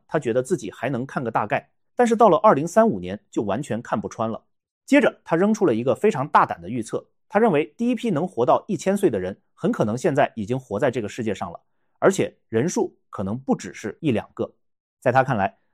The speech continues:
地球正处在一个极其特殊的变革时刻，而推动这场变革的正是脑机接口和人工智能。霍达克指出，人们开始意识到人工智能是来真的了，虽然市场还是没有给它充分定价，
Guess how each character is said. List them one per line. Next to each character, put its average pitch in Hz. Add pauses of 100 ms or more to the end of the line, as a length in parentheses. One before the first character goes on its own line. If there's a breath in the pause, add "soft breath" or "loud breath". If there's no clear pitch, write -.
(160)
地 269
球 170
正 208
处 98
在 131
一 117
个 139
极 -
其 -
特 151
殊 175
的 143
变 120
革 95
时 -
刻， - (360)
而 151
推 247
动 226
这 170
场 104
变 135
革 92
的 104
正 -
是 127
脑 104
机 135
接 147
口 123
和 107
人 101
工 127
智 127
能。 82 (520)
霍 220
达 190
克 190
指 98
出， - (240)
人 170
们 233
开 240
始 180
意 190
识 120
到 123
人 127
工 226
智 214
能 107
是 -
来 101
真 127
的 117
了， 92 (380)
虽 262
然 220
市 220
场 -
还 -
是 143
没 123
有 131
给 -
它 110
充 165
分 143
定 127
价， -